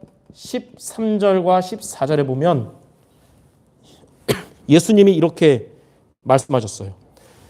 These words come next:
"너희가 내 이름으로 무엇이든지, 무엇을 구하든지 내가 행하리니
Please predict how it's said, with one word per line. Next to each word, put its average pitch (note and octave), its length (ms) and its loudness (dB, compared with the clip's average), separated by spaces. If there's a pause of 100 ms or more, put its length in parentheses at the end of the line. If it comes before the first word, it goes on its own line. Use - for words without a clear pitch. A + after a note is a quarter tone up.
(240)
"너희가 F#3 560 4
내 D#3+ 240 4
이름으로 E3+ 540 -2
무엇이든지, E3+ 880 -6 (100)
무엇을 F3+ 420 -4
구하든지 C#3 720 -2
내가 B2+ 180 -2
행하리니 F#3 640 0